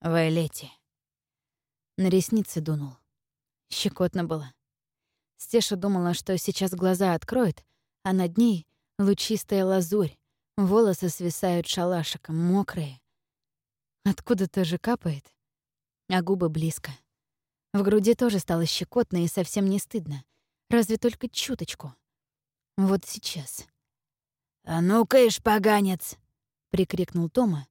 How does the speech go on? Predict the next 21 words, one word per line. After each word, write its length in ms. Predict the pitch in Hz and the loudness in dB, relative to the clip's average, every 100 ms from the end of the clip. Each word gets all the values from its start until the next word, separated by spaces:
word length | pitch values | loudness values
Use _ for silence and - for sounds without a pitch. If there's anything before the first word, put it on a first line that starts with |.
| _ _ _ - | _ _ _ -2
Затем 400 | 196 196 277 233 | 2 2 2 2
раздался 520 | 208 185 214 196 202 | 2 4 2 2 0
мягкий 520 | 190 214 220 - 190 | 2 4 2 -2 0
увесистый 600 | 180 175 190 - 175 180 | 2 4 2 2 -4 -4
шлепок — 540 | 165 185 175 269 233 - _ _ _ | -4 -6 -2 -2 -2 -8 _ _ _
будто 300 | 208 220 - | 2 2 2
подушкой 500 | - 233 233 - 180 | 0 2 2 0 -4
бросили. 540 | 160 165 147 151 139 127 _ _ _ _ _ | -2 -2 -4 -8 -12 -18 _ _ _ _ _
И 60 | 202 | -2
сразу 380 | 262 285 214 185 | 2 4 4 2
стало 280 | - 208 | 2 2
не 180 | 196 196 | 4 4
до 100 | 190 | 2
щекотки. 580 | - 196 - 151 - - _ _ _ _ _ _ _ _ - | 0 -4 -6 -10 -12 -20 _ _ _ _ _ _ _ _ 0
«Ишь, 420 | 196 233 - - _ _ _ | 4 4 2 -10 _ _ _
льнёт 460 | 180 190 233 233 180 | 0 4 6 6 4
уклейкой! 720 | 190 196 190 165 - 151 135 _ _ _ _ | 0 2 2 2 -4 -8 -10 _ _ _ _
Кто 220 | - 233 | 0 2
сумки 380 | - 311 240 196 | 4 2 4 2
тащить 360 | 185 185 170 | 0 0 -2
станет? 520 | - 208 175 147 - | -2 0 0 -2 -12